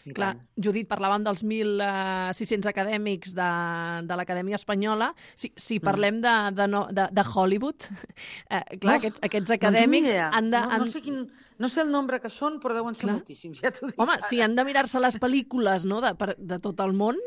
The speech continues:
Speaker 2: és a dir, <laughs> perquè, clar, les,
Speaker 1: Però
Speaker 2: la
Speaker 1: no, no, no, no, però pensa que, mira, les pel·lícules, eh,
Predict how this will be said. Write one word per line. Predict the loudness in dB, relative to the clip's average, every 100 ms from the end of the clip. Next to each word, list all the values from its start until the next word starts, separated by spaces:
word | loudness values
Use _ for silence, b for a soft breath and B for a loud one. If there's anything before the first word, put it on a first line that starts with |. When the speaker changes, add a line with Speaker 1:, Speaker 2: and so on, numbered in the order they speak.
| -4
Speaker 2:
és | -2
a | 0
dir, | 0
<laughs> | 0 0
perquè, | 0 -2 -6
clar, | -2 0
les, | 0 0
Speaker 1:
Però | 2 2
Speaker 2:
la | 2
Speaker 1:
no, | 2 4 4 2
no, | 2 2
no, | 2 2
no, | 2 2
però | 2 0 2
pensa | 0 0
que, | 0 0
mira, | 2 2
les | 0 0
pel·lícules, | -2 -2 -2 -2 -2
eh, | -4 -4 -6 -8 -12